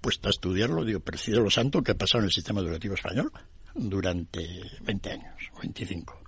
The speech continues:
¿No? Porque realmente los resultados han sido patéticos. Y parte de esto es una pescadilla que se come la cola.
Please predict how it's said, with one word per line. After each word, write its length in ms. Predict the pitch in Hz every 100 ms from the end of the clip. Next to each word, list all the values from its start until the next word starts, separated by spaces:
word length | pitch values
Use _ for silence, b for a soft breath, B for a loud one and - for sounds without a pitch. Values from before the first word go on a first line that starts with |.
| - B B B B B B
¿No? 160 | 104 139
Porque 440 | - 110 - 127
realmente 520 | 107 95 82 92 - 131
los 160 | 107
resultados 540 | - - 95 - 92 90
han 100 | 98
sido 200 | 101 110
patéticos. 460 | 110 - - - - - B B B B B
Y 100 | 135
parte 360 | - 92 - 113
de 480 | 107 107 107 107 107
esto 220 | 98 151
es 80 | -
una 180 | 127 104
pescadilla 840 | 101 - 98 104 95 90 90 90
que 200 | 90 82
se 140 | 92
come 180 | 90 104
la 140 | 85 -
cola. 240 | 185 -